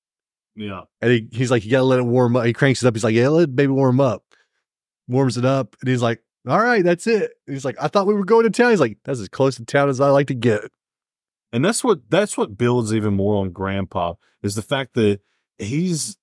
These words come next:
Speaker 1: a funny character. Um, he just adds to the just family dynamic,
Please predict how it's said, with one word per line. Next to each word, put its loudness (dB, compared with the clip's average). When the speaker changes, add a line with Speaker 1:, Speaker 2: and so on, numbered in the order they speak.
Speaker 1:
a -4
funny -6
character. -2
Um, 0
he -10
just -8
adds -6
to -4
the -2
just -6
family -2
dynamic, -4